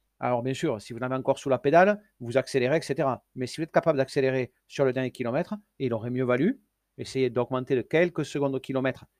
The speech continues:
tous vos kilomètres, les lisser et partir sur ce rythme-là. Voilà, vous allez me dire, « Ouais, c'est déjà complexe de courir, euh, un marathon, donc en plus, il faut que je respecte à la seconde près. » Ben oui, ben ça s'apprend. Ça s'appelle l'adaptation au rythme de course. Et, euh,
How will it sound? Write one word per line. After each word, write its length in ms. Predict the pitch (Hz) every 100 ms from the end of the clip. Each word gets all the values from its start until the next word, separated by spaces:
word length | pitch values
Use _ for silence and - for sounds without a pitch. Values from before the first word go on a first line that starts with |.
| _ _
tous 160 | - 185
vos 200 | 180 170
kilomètres, 460 | - 123 139 196 294 _
les 140 | 135 139
lisser 400 | 131 - 302 _ _ _ _
et 80 | -
partir 320 | 120 110 180
sur 140 | - 147
ce 100 | 120
rythme-là. 340 | 120 110 95 _ _ _ _ _ _ _ _ -
Voilà, 160 | 113 117
vous 180 | 123 127
allez 120 | 127
me 120 | 127
dire, « 220 | 135 175 151
Ouais, 320 | 139 165 127 110
c'est 160 | -
déjà 180 | 123 143
complexe 460 | 147 135 156 151 127
de 80 |
courir, 380 | 123 127 131 139
euh, 340 | 113 110 110 113
un 20 |
marathon, 480 | 120 113 120 165 180
donc 200 | 131 120
en 100 | 123
plus, 240 | 160 -
il 80 | 127
faut 100 | 127
que 100 | 127
je 100 | 120
respecte 320 | 123 135 -
à 40 |
la 80 | 110
seconde 340 | - 120 117 107
près. » 280 | - 156 - -
Ben 120 | 143
oui, 200 | 127 160
ben 180 | - 120
ça 140 | - 156
s'apprend. 440 | 139 - 127 185 _ _ _
Ça 160 | -
s'appelle 260 | - 139 147
l'adaptation 600 | 131 151 - 143 - 135
au 20 |
rythme 280 | 131 139 139
de 60 | 123
course. 360 | - 170 - 269 _ _ _ -
Et, 180 |
euh, 40 | 127